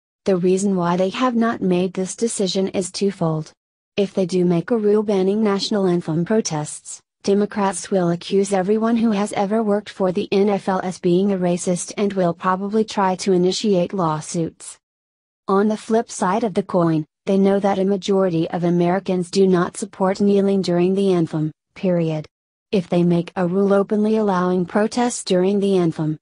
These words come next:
they are going to lose fans by the tens of thousands and sponsors, and that all translates to money. Ironically, because of their idle behavior, the latter is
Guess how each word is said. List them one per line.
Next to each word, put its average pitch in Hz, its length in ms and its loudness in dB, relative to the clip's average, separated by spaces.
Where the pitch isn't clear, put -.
they 180 180 2
are 180 80 0
going 185 360 0
to 214 120 -2
lose 185 340 0
fans 175 360 -2
by 180 160 -2
the 175 100 -2
tens 208 360 0
of 196 220 -2
thousands 185 500 0
and 233 180 0
sponsors, 165 760 -2
and 180 160 2
that 180 140 0
all 180 180 0
translates 170 720 -4
to 208 120 -4
money. 165 400 0
Ironically, 220 680 0
because 190 400 0
of 170 140 -2
their 208 100 2
idle 185 280 0
behavior, 165 580 -2
the 185 120 2
latter 175 360 2
is - 200 -6